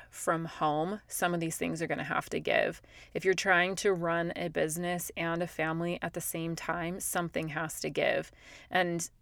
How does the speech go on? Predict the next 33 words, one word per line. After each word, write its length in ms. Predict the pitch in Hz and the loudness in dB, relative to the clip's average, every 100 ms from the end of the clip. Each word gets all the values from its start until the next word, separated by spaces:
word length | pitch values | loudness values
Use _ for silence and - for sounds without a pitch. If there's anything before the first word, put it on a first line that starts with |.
| _ | _
the 160 | 180 175 | 0 2
hard 300 | - 180 175 | 8 6 8
part 260 | 185 180 | 8 8
for 160 | - 170 | 8 10
us 240 | 170 170 | 10 8
is 140 | 170 175 | -2 -2
we 160 | 180 | 2
don't 200 | 175 175 | 2 2
really 240 | 170 170 170 | 2 2 2
want 320 | 160 - - | 2 2 0
anything 400 | 165 180 208 220 | -2 -2 -2 0
to 80 | 240 | 4
give. 340 | 254 262 262 - | 6 6 6 2
And 160 | 175 | 2
that's 260 | 165 165 - | 2 2 -2
when 120 | 170 | -2
it 120 | 165 | -4
comes 340 | - 170 165 151 | -2 -2 -2 -2
down 320 | 160 160 160 | -2 -2 -4
to 180 | - 160 | -2 -2
really 300 | 160 160 160 | 0 -2 -2
sitting 480 | - 175 165 170 | 0 0 0 0
and 160 | 165 165 | -2 -2
going 300 | 165 170 170 | -2 -2 -6
through 200 | - 175 | -4 0
your 120 | 175 | 0
fundamental 560 | 175 170 170 165 165 165 | 2 0 0 -4 -4 -4
needs, 400 | 165 165 165 - | -2 -4 -6 -4
what's 320 | 160 165 - | 0 0 -2
truly 300 | - 185 175 | -2 -2 0
important 440 | 170 - 165 165 | -4 0 0 0
to 100 | - | -4
you, 260 | 165 165 | -2 -2